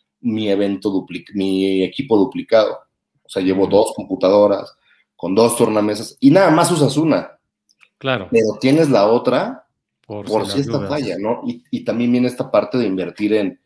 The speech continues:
Speaker 1: eh, yo le llamo buenos juguetes, ¿no?
Speaker 2: Ok.
Speaker 1: Que las computadoras estén al día, actualizadas, que estén bien, que, que, que no tengan ahí el tema de que es que traigo un virus que luego me borra, ¿no?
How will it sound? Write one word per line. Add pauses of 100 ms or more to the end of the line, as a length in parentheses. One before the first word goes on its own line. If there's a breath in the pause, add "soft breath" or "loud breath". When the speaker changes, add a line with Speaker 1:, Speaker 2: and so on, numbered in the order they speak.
(500)
Speaker 1:
eh,
yo
le
llamo
buenos
juguetes, (320)
¿no?
Speaker 2:
Ok.
Speaker 1:
Que
las
computadoras
estén (220 soft breath)
al
día,
actualizadas,
que
estén
bien,
que,
que, (1000)
que
no
tengan
ahí
el
tema
de
que
es
que
traigo
un
virus
que
luego
me
borra,
¿no?